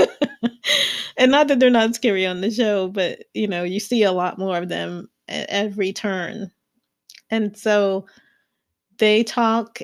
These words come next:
and then they decide to press on, and Ellie's like, "Well, I know what's gonna help this moment. Sh-, a book with shitty puns." <laughs>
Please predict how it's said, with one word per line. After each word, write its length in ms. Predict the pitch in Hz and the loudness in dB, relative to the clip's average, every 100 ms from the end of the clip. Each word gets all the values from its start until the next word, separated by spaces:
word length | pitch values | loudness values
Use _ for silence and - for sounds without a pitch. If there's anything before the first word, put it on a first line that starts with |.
| - | -8
and 200 | 190 208 | -4 -4
then 220 | 202 208 | -4 -4
they 340 | 202 190 180 - _ _ _ _ _ - | -2 -4 -6 -10 _ _ _ _ _ -6
decide 340 | 214 226 202 | -2 0 0
to 80 | 202 | -2
press 320 | - 220 - | -2 -2 0
on, 400 | 233 233 214 202 | -2 0 0 -2
and 260 | 202 202 - _ _ _ _ _ _ _ _ _ | -4 -6 -12 _ _ _ _ _ _ _ _ _
Ellie's 380 | 226 214 202 196 | 0 4 4 2
like, 240 | 202 190 - | 2 0 -2
"Well, 480 | 208 196 190 190 180 _ _ _ _ _ _ | -2 0 0 -4 -8 _ _ _ _ _ _
I 120 | - 247 | -2 0
know 240 | 254 247 | 2 2
what's 260 | 220 208 - | 2 -2 -2
gonna 400 | 214 202 185 - _ _ _ _ _ _ _ _ _ _ _ _ _ _ _ _ _ | 0 0 -2 -6 _ _ _ _ _ _ _ _ _ _ _ _ _ _ _ _ _
help 340 | - 247 226 226 | -2 2 2 2
this 260 | 220 214 | 0 2
moment. 440 | 220 208 220 247 247 _ _ _ _ _ _ _ _ | 2 2 2 2 -2 _ _ _ _ _ _ _ _
Sh-, 140 | - - - | -10 -8 -6
a 80 | |
book 320 | 185 185 285 208 | -6 -2 -4 -4
with 120 | - | -4
shitty 380 | - 294 320 311 | 0 4 4 4
puns." 540 | 302 226 185 247 330 453 - - - - | 2 2 2 0 4 4 2 -2 -6 -2
<laughs> 420 | 294 - 269 247 | -2 0 -2 -4